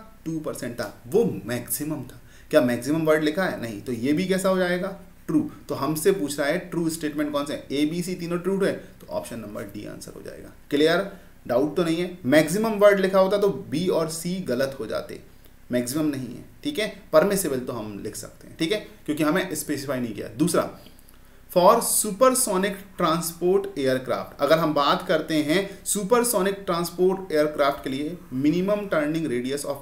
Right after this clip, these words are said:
taxiway is sixty meter, नहीं, वन twenty meter, इसके, इसके लिए है, Subsonic के लिए। किसके लिए? सबसोनिक। supersonic के लिए कितना है हमारा? supersonic के लिए अगर हम बात करते हैं तो supersonic के लिए हमारा है one eighty meter और टू forty meter किसी के लिए भी नहीं,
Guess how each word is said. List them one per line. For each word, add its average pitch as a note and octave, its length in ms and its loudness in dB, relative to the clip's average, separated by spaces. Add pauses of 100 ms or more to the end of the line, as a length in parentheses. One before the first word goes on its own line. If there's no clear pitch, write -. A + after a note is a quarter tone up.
taxiway A#2 400 -8 (140)
is - 100 -12 (400)
sixty D#3+ 380 0
meter, G3+ 320 2
नहीं, A2+ 300 -4
वन D3 180 4
twenty F3+ 240 2
meter, F#3 160 0
इसके, D#3 280 2
इसके G3 200 -2
लिए G3+ 220 4
है, C3+ 240 2
Subsonic C3 840 -4
के A2 60 -14
लिए। G#2 200 -14 (960)
किसके C3 200 -2
लिए? F3+ 140 4
सबसोनिक। - 500 -8
supersonic G#3+ 520 2
के A3 80 -4
लिए G#3+ 100 2
कितना G3+ 320 0
है G#3 180 0
हमारा? G3+ 300 2 (200)
supersonic D3 800 -4
के D3 100 -4
लिए B2 200 -2
अगर A2+ 220 -2
हम A2 180 -8
बात A2 280 -2
करते G#2+ 280 -6
हैं D#3 480 -2
तो C3 100 -6
supersonic D3 800 0
के B2 80 -8
लिए A#2 160 -6
हमारा G#2+ 320 -6
है B2+ 100 -2
one A#2+ 160 0
eighty A2+ 240 -6
meter G#2+ 200 -8
और - 160 -6
टू A#2+ 160 -6
forty A#2+ 240 -6
meter A2+ 200 -8
किसी A2 220 -12
के G2+ 60 -10
लिए A2+ 120 -4
भी C3 140 -2
नहीं, D#3 200 0